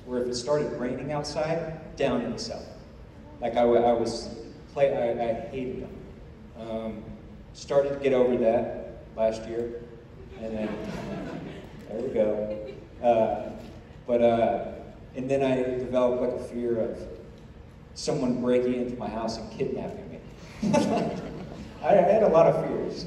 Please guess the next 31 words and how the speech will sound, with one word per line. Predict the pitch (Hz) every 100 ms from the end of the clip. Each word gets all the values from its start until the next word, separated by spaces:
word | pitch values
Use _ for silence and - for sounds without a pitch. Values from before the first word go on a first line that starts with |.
| -
I | 127 135
think | - 160 160
it's, | 156
it's, | 151 143 135
like, | 131 127
too | -
many | 147 139 127 - -
crime | 139 131
documentaries | - - - - - - -
or | -
something. | - - - - - - - - -
But, | 120 123
um, | - - - - - - - - - -
so | - 131
then | 127
I | 127
was | 120
terrified | 120 127 123 120
of | 110
that. | 110 107 - - - - - - - - - - 123
Um, | 120 117 113 - - - - - - - 135
and | 135
now | 131 131 131
I | 127
think | 127 123
it's | 120 -
just, | 127 117 - 120
uh, | 117 113 107 - - - - - - - - - - - - - - - - - - - - - - - - - - - - - - - -
I | 175
mean, | -
now | - 156 156 143 -